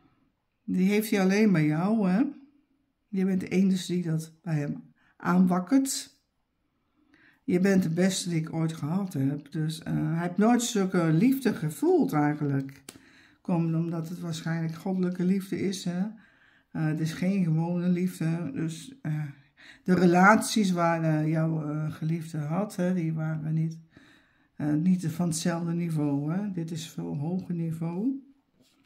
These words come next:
Veel dieper. Ja, jouw geliefde is wel een beetje bang om eerlijk te zijn tegen je. Ehm,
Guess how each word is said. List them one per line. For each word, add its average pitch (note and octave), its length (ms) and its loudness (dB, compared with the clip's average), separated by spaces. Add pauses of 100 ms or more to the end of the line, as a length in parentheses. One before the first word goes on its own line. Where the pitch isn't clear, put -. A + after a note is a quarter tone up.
(540)
Veel G3+ 380 2
dieper. F3+ 560 0 (2250)
Ja, E3 300 6
jouw F#3+ 220 6
geliefde A3 380 4
is F#3+ 180 4
wel F#3 160 6
een F3 80 4
beetje D#3+ 300 0
bang G3+ 440 8
om A3+ 220 8
eerlijk C#4+ 420 4
te C4+ 100 0
zijn B3+ 380 4
tegen B3 400 2
je. C4+ 400 2
Ehm, E3 640 0